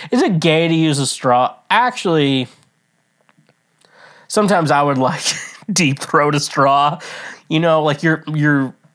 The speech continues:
so at, like, a job I used to work at, like, they would give it, they gave us this, like, cup with a straw on it, and I would just, like, make eye contact with people and just, like, deep throat the straw.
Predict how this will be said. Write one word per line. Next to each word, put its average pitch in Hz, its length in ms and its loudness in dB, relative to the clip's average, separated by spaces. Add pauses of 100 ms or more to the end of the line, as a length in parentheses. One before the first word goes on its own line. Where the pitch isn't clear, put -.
(200)
so 131 520 0
at, 139 160 -2
like, 139 180 -2
a 123 60 -2
job 117 400 -2
I 117 40 -2
used 117 200 -8
to 123 80 -8
work 120 240 -6
at, 117 220 0
like, 120 260 -12
they 127 160 -8
would 127 160 -8
give 127 160 -6
it, 127 140 -10
they 147 120 0
gave 143 160 0
us 139 160 -4
this, - 160 -10
like, 120 220 -6
cup 123 320 -2
with 120 120 -10
a 127 80 -10
straw 123 420 -2
on 139 180 -2
it, 151 240 -6 (360)
and 131 220 -4
I 123 160 -2
would 127 80 0
just, - 160 -8
like, 117 140 -4
make 117 180 -2
eye 120 180 -2
contact 127 460 -2
with 135 140 -6
people 139 420 -2
and 127 200 -4
just, 120 260 -10
like, - 240 -10
deep 127 240 -8
throat 127 240 -4
the 123 80 -6
straw. 120 540 -2